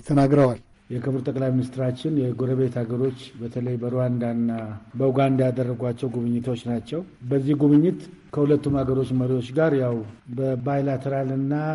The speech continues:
Speaker 2: በቀጠናዊ የጋራ ጉዳዮች ጋር ውይይቶች አካሂደዋል። በኢትዮጵያና በእነዚህ ሀገሮች መካከል ያለውንም ግንኙነት ይበልጥ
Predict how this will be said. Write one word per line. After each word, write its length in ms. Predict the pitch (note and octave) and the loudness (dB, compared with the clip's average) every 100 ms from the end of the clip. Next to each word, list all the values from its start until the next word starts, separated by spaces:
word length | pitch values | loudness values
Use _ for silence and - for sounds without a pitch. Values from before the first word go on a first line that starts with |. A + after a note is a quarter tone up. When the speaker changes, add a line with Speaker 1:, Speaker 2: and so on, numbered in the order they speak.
| D#3 | -6
Speaker 2:
በቀጠናዊ 500 | - C3 C#3+ C3+ C3+ | -8 -6 -6 -4 -2
የጋራ 260 | B2+ B2+ B2+ A#2+ | -2 -2 -2 -2
ጉዳዮች 400 | A#2+ A#2+ B2 A2+ | -4 -4 -4 -4
ጋር 200 | C#3+ D#3+ D#3+ - | -4 -4 -6 -2
ውይይቶች 520 | C#3 D3 C3+ C#3 C3 - - | 6 8 8 4 2 0 -10
አካሂደዋል። 600 | B2 - C3+ B2+ C#3 G3 - - - | -6 0 0 2 2 0 -4 -18 -10
በኢትዮጵያና 920 | A#2+ C3 C3 B2+ C3 B2+ D3 D3 D3 D3 | -2 2 4 2 0 0 0 0 2 2
በእነዚህ 380 | C3+ C3 B2+ B2+ | 2 0 0 0
ሀገሮች 320 | B2+ B2+ A#2+ B2+ | 0 0 -2 0
መካከል 440 | B2 B2 D3+ D3 D3+ - - - | -2 0 -2 -2 -4 -10 -16 -4
ያለውንም 540 | C3+ C3+ C3+ C3+ C3 B2 | 0 2 2 2 2 2
ግንኙነት 520 | B2+ C3 C3 D#3 - | 2 2 2 0 -2
ይበልጥ 340 | C3 C3 B2 | -2 -2 -2